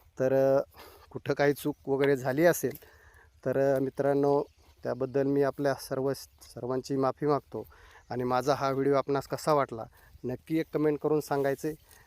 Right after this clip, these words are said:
आणि मित्रांनो लाईक कमेंट्स करायला विसरू नका, लाईक करा, कमेंट करा. काय होतं खूप जण मित्रमंडळी व्हिडिओ पाहतात पण कुणी लाईक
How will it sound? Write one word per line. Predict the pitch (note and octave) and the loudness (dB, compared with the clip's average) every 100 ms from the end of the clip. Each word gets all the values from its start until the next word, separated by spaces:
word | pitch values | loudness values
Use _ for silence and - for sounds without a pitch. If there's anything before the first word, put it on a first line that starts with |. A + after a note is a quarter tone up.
| _ | _
आणि | C3+ C3+ | 2 4
मित्रांनो | C3+ C3+ C#3+ C#3+ | 4 4 4 4
लाईक | C#3 D3 D#3 - | 6 4 2 2
कमेंट्स | D3 D3+ D3 | 2 4 0
करायला | - C#3+ C#3+ | 0 0 0
विसरू | C#3+ - D#3+ | -2 -2 0
नका, | D3+ B2+ A2+ C3 - - _ B2+ | 0 0 -8 -10 -20 -20 _ -2
लाईक | C3 D3 - | 0 0 0
करा, | C#3 C#3 | 0 2
कमेंट | C#3+ D3+ | 2 0
करा. | C#3+ A#2+ | 0 -4
काय | A#2 C#3 | 0 2
होतं | D3 D3 C#3+ | 4 2 -2
खूप | - D3+ - _ _ - - _ _ B2+ | -2 -6 -6 _ _ -20 -20 _ _ -2
जण | C#3 | 2
मित्रमंडळी | D3+ C#3+ D3 D3 D3 C#3+ D3 C#3+ | 2 2 2 2 4 4 4 4
व्हिडिओ | C3 C#3+ | 2 2
पाहतात | C#3+ D3+ - B2 - _ - - - | 6 4 4 -6 -8 _ -20 -20 0
पण | C#3+ | 0
कुणी | D3 D#3 D#3 D3+ | 4 6 6 8
लाईक | D#3 | 6